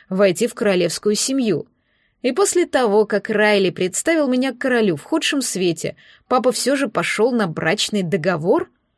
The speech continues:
Посмел даже уговаривать меня в посланиях, которые ежедневно приносил мне дракон. Вспоминая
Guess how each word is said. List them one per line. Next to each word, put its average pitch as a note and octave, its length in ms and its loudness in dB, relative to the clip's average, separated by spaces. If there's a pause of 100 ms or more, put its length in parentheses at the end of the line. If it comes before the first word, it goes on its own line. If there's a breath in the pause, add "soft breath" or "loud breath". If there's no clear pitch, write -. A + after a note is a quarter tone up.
(260)
Посмел C4+ 380 2
даже B3+ 340 2
уговаривать A#3 720 2
меня G3+ 220 0
в - 60 -10
посланиях, A#3+ 640 0
которые A3 520 4
ежедневно G3+ 720 0
приносил G#3+ 500 0
мне G#3+ 180 2
дракон. A3 580 0 (480 soft breath)
Вспоминая D4+ 540 0